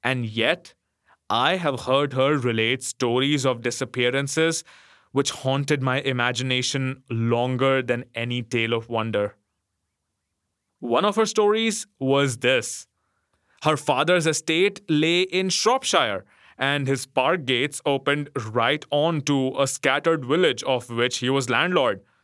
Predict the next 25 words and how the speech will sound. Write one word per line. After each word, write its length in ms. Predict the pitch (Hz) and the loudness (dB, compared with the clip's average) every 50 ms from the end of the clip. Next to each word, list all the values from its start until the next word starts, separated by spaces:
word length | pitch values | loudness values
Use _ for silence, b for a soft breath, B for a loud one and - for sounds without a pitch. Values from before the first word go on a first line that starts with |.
| _ _ _ _ _ _ _ _ _ _ _ - | _ _ _ _ _ _ _ _ _ _ _ 0
The 80 | 139 | 2
houses 520 | 147 156 180 208 208 - 247 254 - - - - | 2 2 2 2 0 0 0 0 -2 -4 -6 -6
formed 440 | - - 190 190 208 214 220 202 - - | -2 0 0 2 2 0 0 -2 -2 -2
a 80 | 208 | -2
straggling, 880 | 202 - - - - 190 196 196 196 202 190 190 208 214 208 208 208 208 - | -2 -2 -4 -4 -2 0 2 2 2 2 0 0 0 0 0 -2 -2 -2 0
irregular 600 | 180 180 185 175 156 156 156 147 147 151 151 147 | 2 2 2 2 2 2 2 2 2 2 2 0
street. 440 | 143 - - 143 135 117 95 - - _ _ _ _ _ _ _ _ _ - | 0 -2 -2 -2 -2 -2 -2 -6 -12 _ _ _ _ _ _ _ _ _ -2
Here 280 | 135 147 147 139 135 135 | 0 2 2 4 2 2
a 60 | 135 | 2
garden, 640 | 123 131 127 131 139 135 143 143 143 143 143 139 b b b b b | 2 2 2 2 2 0 0 -2 -2 -4 -6 -8 b b b b b
next 440 | - 131 139 139 139 143 - - - - | -2 0 2 2 0 0 -2 -4 -2 -2
a 100 | 165 151 | -2 -2
gable 480 | 131 110 135 127 131 139 143 139 147 | 0 0 0 0 2 2 0 0 0
end 260 | 127 135 143 147 147 | 0 -2 -2 0 -2
of 120 | 147 139 - | -2 -2 -4
a 60 | 127 | -6
farm, 500 | - - 131 135 147 151 151 151 151 147 B B B B B B B B | -4 -2 0 0 0 0 -2 -4 -6 -8 B B B B B B B B
there 360 | 139 143 165 170 170 175 185 - | 0 2 4 4 4 4 2 2
a 140 | 170 190 185 | 0 0 2
row 320 | 165 156 180 196 208 214 | 2 2 2 2 2 2
of 140 | 214 - - | 0 0 0
cottages, 640 | - 170 175 196 208 214 180 214 226 226 220 180 | 0 2 2 2 0 0 2 2 2 2 2 0
and 280 | 214 214 208 208 214 208 - | 0 0 0 -2 -6 -8 -6
so 260 | - - - 214 214 | -6 -2 0 2 2
on. 360 | 220 214 226 247 190 113 107 | 2 2 2 0 0 -2 -8